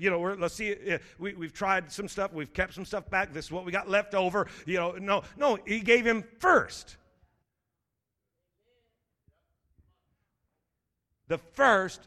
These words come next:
has to be sacrificed or, or redeemed. Hello, somebody. Remember the first city that they went into when they were, uh, going in to possess the land? They ended up in Jericho, and Jericho, everything in Jericho belonged to the Lord. Why?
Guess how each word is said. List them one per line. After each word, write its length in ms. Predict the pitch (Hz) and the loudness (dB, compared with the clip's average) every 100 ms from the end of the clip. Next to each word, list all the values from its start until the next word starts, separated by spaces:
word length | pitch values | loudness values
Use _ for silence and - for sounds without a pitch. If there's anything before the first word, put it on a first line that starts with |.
| _ - | _ -2
has 260 | 214 214 | 0 0
to 80 | - | -2
be 320 | 165 160 147 - _ _ | -6 -6 -6 -12 _ _
sacrificed 720 | - 202 185 175 - 151 143 - - _ | -6 0 0 -2 -8 -6 -8 -10 -20 _
or, 240 | 160 151 151 - | -2 -2 -2 -8
or 160 | 151 143 | -6 -4
redeemed. 560 | 123 113 101 143 98 | -6 -10 -6 -6 -6
Hello, 260 | 82 131 147 | -8 -6 -6
somebody. 300 | 127 104 82 - - | -8 -12 -14 -20 -18
Remember 280 | 139 170 180 | -10 -4 -4
the 60 | 160 | -4
first 300 | - 175 - | -4 -4 -2
city 240 | 220 196 | -2 0
that 160 | 127 131 | -4 -6
they 80 | 139 | -6
went 240 | 143 147 | -4 -6
into 220 | 139 151 | -6 -8
when 140 | 139 139 | -6 -6
they 80 | |
were, 200 | 143 135 - - 131 | -6 -6 -10 -12 -8
uh, 120 | 135 | -6
going 220 | 143 160 | -4 -4
in 100 | 160 | -6
to 60 | 147 | -8
possess 340 | 131 147 156 | -10 -10 -10
the 40 | 151 | -6
land? 220 | 175 147 | -4 -2
They 100 | 151 | -2
ended 180 | 160 147 | -2 -4
up 80 | |
in 100 | 143 | -6
Jericho, 540 | 123 180 180 185 185 175 - - | -2 2 2 2 0 0 -6 -8
and 180 | 147 135 | -8 -4
Jericho, 520 | 180 190 190 190 180 | 0 0 0 -2 -2
everything 460 | 185 175 170 180 180 | 0 0 0 -4 -6
in 60 | |
Jericho 400 | 127 185 185 190 | -2 0 0 -2
belonged 300 | 165 165 170 | -2 0 0
to 40 | 175 | 0
the 60 | |
Lord. 140 | 196 - | -4 -2
Why? 240 | 202 175 | 0 0